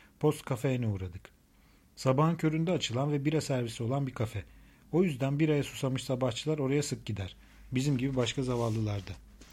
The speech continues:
"Orayı biliyorum," dedi Harry. "İdar da oradaydı. Çorba içen üstü başı pis bir erkek çocuğuyla oturuyordu. Bizi görünce şoke olmuş bir halde masasından fırlayıp yanımıza geldi ve bahaneler geveleyip bizi başından savdı.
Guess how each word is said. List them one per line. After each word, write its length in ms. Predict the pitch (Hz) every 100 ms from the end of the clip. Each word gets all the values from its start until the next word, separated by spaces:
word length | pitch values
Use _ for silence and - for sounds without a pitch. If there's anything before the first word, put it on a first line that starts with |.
| - - -
"Orayı 280 | 143 175 160
biliyorum," 340 | 160 135 101 -
dedi 180 | 110 98
Harry. 220 | 80 92 - - - - - -
"İdar 360 | 185 190 135 107
da 60 | 113
oradaydı. 420 | 101 104 95 - - - - - -
Çorba 320 | - 143 170
içen 240 | 175 - 135
üstü 280 | 123 -
başı 260 | 151 - 143
pis 240 | 165 156
bir 80 | 151
erkek 320 | 135 123 131
çocuğuyla 400 | - 120 120 123
oturuyordu. 520 | 117 107 104 98 92 90 - - - - - - -
Bizi 200 | 117 185
görünce 400 | 196 113 107 113
şoke 300 | - 131 -
olmuş 360 | 180 139 123 -
bir 100 | 127
halde 220 | 117 143
masasından 540 | 135 120 127 139 151
fırlayıp 380 | 147 123 139 135
yanımıza 320 | 127 127 127
geldi 420 | 135 110 101 127 160 - - -
ve 140 | 131
bahaneler 500 | 120 123 135 143 165
geveleyip 480 | 156 123 117 147 -
bizi 200 | 127 143
başından 400 | 131 - 123 120
savdı. 340 | 110 104 95